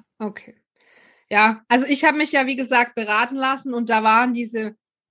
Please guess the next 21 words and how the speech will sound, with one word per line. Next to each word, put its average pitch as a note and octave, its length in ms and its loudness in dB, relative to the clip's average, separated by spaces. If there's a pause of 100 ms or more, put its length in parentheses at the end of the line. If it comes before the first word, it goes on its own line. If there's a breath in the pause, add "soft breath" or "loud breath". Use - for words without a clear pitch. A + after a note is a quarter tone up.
Maße A#3 420 2
natürlich B3 560 0
schon B3 220 2
interessant, A3+ 1160 -2 (460 soft breath)
denn A#3 140 6
die B3 100 4
Frauen A#3+ 400 4
haben A#3+ 140 0
teilweise A#3+ 460 0
mit G#3+ 220 -4
Maßbändern B3 720 0
gearbeitet. C4+ 840 -2
Es - 160 -14
wird A#3+ 180 -8
auch A3+ 360 -4
heute F#4 400 2
noch B3+ 360 -2 (540 soft breath)
in B3+ 240 0 (100)
einigen C4+ 440 2
Fachgeschäften B3 840 -4
angewendet, B3+ 920 2